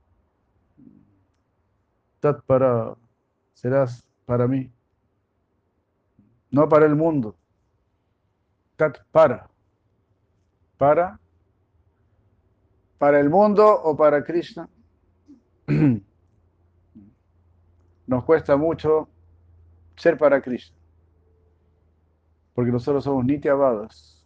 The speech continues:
eternamente condicionados. Siempre hemos per-,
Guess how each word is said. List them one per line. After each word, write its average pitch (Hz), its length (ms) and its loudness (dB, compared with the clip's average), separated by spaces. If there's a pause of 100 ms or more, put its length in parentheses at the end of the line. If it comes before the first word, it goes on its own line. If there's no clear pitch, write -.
(640)
eternamente 127 720 -4
condicionados. 107 680 -14 (1400)
Siempre 208 460 4
hemos 202 180 4
per-, 175 320 0